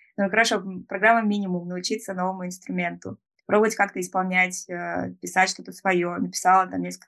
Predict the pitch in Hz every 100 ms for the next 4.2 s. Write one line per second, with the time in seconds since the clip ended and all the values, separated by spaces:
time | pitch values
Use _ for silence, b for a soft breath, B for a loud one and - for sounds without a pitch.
0 | _ - 196 - 185 185 180 180 180 180
1 | - _ _ - 190 185 180 185 - 214
2 | 240 233 202 190 180 180 - 196 185 180
3 | 185 180 175 175 214 226 233 214 202 -
4 | 185